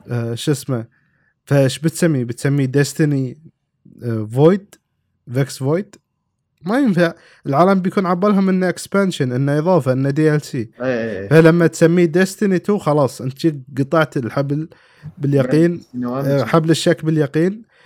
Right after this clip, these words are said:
Speaker 1: إنه خلاص أي حد من ناحية الماركتينج يعني، أي حد كان يعرف إنه كان في لعبة اسمها Destiny، لو، يعني لو مثلًا، مثلًا، خلينا نقول مثلًا، مثلًا أنا واحد لعبت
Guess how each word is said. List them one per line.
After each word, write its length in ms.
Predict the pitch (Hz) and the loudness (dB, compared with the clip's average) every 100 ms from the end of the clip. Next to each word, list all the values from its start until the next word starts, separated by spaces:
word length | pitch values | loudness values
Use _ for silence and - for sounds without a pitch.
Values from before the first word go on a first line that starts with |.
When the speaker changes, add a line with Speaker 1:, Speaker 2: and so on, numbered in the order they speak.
| _ - | _ -4
Speaker 1:
إنه 160 | 143 | -2
خلاص 480 | 143 160 151 131 - _ | 2 2 2 0 -8 _
أي 200 | 180 170 | 2 2
حد 260 | 156 156 151 | 4 -2 -2
من 140 | 147 | 0
ناحية 240 | 160 165 165 | 0 0 0
الماركتينج 640 | 151 151 165 165 156 147 135 | 0 2 0 0 -2 -2 -2
يعني، 340 | 131 139 175 - - - | -2 -4 -6 -10 -20 -4
أي 100 | 170 | -2
حد 160 | - 170 | 0 0
كان 240 | - 160 | 2 0
يعرف 280 | 147 170 160 | 2 0 -2
إنه 140 | 165 | -4
كان 240 | 135 151 151 | -2 -2 0
في 160 | 175 | 0
لعبة 320 | 180 180 165 151 | 0 0 -2 -4
اسمها 380 | - 165 147 147 | -4 -4 -2 -2
Destiny، 420 | 156 - 185 226 220 _ _ _ _ _ _ _ _ - | -2 -4 -4 -4 -8 _ _ _ _ _ _ _ _ -4
لو، 400 | 147 147 147 - _ _ _ _ _ _ _ | 2 4 2 -4 _ _ _ _ _ _ _
يعني 260 | 131 135 151 | -4 0 2
لو 240 | 156 151 135 | 2 0 -2
مثلًا، 340 | 143 156 160 | 0 2 2
مثلًا، 340 | 135 131 - _ _ - | 0 -4 -12 _ _ -6
خلينا 180 | 147 147 | -2 -2
نقول 120 | 139 | -2
مثلًا، 360 | 120 113 107 - _ _ _ _ _ _ _ _ _ - | -2 -4 -8 -12 _ _ _ _ _ _ _ _ _ -6
مثلًا 640 | 147 165 175 175 170 156 160 | 0 2 4 2 0 0 2
أنا 220 | 165 160 _ _ _ _ - | 2 -2 _ _ _ _ -2
واحد 380 | 143 147 156 | 0 2 2
لعبت 360 | 143 135 147 | 2 0 0